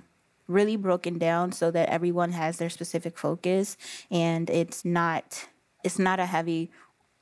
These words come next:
everyone has their specific, uh, project to work on.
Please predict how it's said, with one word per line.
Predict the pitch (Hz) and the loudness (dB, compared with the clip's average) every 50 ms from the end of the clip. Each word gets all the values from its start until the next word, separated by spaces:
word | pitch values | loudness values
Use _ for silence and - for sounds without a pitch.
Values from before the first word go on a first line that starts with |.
| _ _ _ _ _ _ | _ _ _ _ _ _
everyone | - 196 208 233 233 233 226 226 | 0 0 0 0 0 0 0 0
has | 214 196 180 180 180 175 | 2 2 0 0 2 2
their | 180 180 175 175 | 4 4 4 4
specific, | 175 - - - 180 - - 170 - 170 170 - - - - - - - - _ | 2 -2 -8 -12 -6 -4 -4 -2 0 0 0 0 -2 -6 -18 -20 -20 -20 -14 _
uh, | - - | -12 -10
project | - - - 180 175 170 - - 156 156 - - | -6 -2 0 0 0 0 -2 -4 -8 -8 -8 -10
to | - 160 | -10 -6
work | 156 165 165 165 165 - - | -2 -2 -2 -2 -2 -4 -4
on. | 156 160 160 156 156 165 | -4 -2 -2 -2 -4 -6